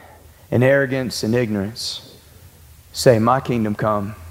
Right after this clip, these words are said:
and my will be done. You can keep yours, God." And the scariest fate of all is when God says,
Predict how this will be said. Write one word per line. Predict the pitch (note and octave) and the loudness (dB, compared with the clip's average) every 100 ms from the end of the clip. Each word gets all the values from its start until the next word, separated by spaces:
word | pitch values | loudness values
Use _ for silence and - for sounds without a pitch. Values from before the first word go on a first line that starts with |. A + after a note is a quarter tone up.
| - - - - - | -18 -16 -16 -14 -6
and | F2+ | 0
my | F#2+ A#2+ | 4 4
will | A2+ A2+ | 2 -2
be | G#2 G2+ | -2 -2
done. | G2+ G#2 G2+ G2+ - | -2 -2 -4 -8 -4
You | A#2 | -2
can | A#2 G#2+ | -2 -2
keep | C3 A2+ A2 | -2 -2 -2
yours, | G2 - | -4 -2
God." | F2+ E2 - - - - - - - - - - - - - | -4 -4 -8 -18 -20 -20 -20 -20 -20 -20 -20 -20 -20 -10 -4
And | |
the | F2+ | -2
scariest | - C3 C3 B2+ - | 2 4 4 0 0
fate | B2 A#2+ | 0 2
of | A2+ | 2
all | G#2+ G#2+ G#2 | 2 2 0
is | G2+ | -2
when | G#2 | -2
God | G#2 G2+ G2+ | 0 0 -2
says, | G#2+ G2+ G2+ - - | -4 -2 -4 -6 -10